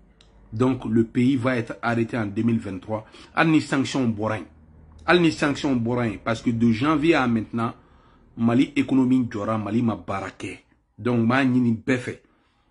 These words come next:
A ka question posée Assimi kunna. A ka ministre des finances, maa dɔw bɛ nin sɔrɔ. K'u ka bɔ, u k'a fɔ maliyɛnw ye. Deux mille vingt-trois budget, u bɛna financer cogo di? N'a ye Mali budget national fɛnɛ ta k'a lajɛ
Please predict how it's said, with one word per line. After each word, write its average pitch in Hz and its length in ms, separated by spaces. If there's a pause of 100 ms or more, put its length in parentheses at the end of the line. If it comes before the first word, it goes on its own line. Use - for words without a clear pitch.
(160)
A 135 60
ka 143 120
question 151 400
posée 127 440
Assimi 120 380
kunna. 98 300 (460)
A 113 80
ka 117 80
ministre 147 320
des 147 40
finances, 151 420
maa 143 180
dɔw 135 160
bɛ 127 120
nin 123 100
sɔrɔ. 104 320
K'u 175 120
ka 147 140
bɔ, 123 260
u 113 40
k'a 135 120
fɔ 123 140
maliyɛnw 120 460
ye. 110 200 (440)
Deux 131 180
mille 175 140
vingt-trois 165 400
budget, 117 300
u 120 60
bɛna 127 220
financer 110 360
cogo 104 220
di? - 160 (720)
N'a 151 160
ye 202 60
Mali 160 220
budget 131 440
national 143 400
fɛnɛ 131 260
ta 120 100
k'a 98 120
lajɛ 92 300